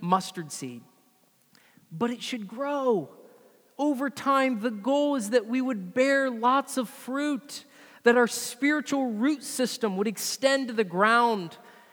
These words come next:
and receive more nutrients. Just like a, a, a plant in a garden, the soil needs to be tilled. Weeds need to be rooted out.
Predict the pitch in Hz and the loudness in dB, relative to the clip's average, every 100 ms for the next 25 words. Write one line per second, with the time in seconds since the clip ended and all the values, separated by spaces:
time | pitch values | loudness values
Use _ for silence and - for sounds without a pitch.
0 | _ 220 220 - - 254 240 226 233 208 | _ 2 2 0 0 2 4 4 4 2
1 | 226 - 214 190 147 - - - - _ | 0 -2 -4 -4 -6 -10 -16 -18 -20 _
2 | _ _ _ _ - 233 277 269 254 208 | _ _ _ _ -6 -4 2 4 6 4
3 | - 190 180 180 185 185 - - 254 208 | 2 -6 -6 -6 -2 -2 -6 -4 0 0
4 | 123 - - - _ _ _ 196 190 170 | -2 -10 -18 -18 _ _ _ -4 -2 2
5 | 226 247 175 117 - - - _ _ - | 2 2 -2 -10 -14 -20 -20 _ _ -4
6 | 202 - - 294 302 262 151 - - 208 | -4 -4 -2 0 2 2 2 -4 -4 -2
7 | 190 208 185 180 185 156 127 120 - - | -2 -4 -8 -4 -2 0 -2 -8 -18 -20
8 | - 175 247 285 254 190 226 180 185 196 | -8 2 6 6 4 0 0 0 0 -2
9 | 180 220 202 180 233 226 - - | -2 -4 -2 -2 -2 -4 -10 -20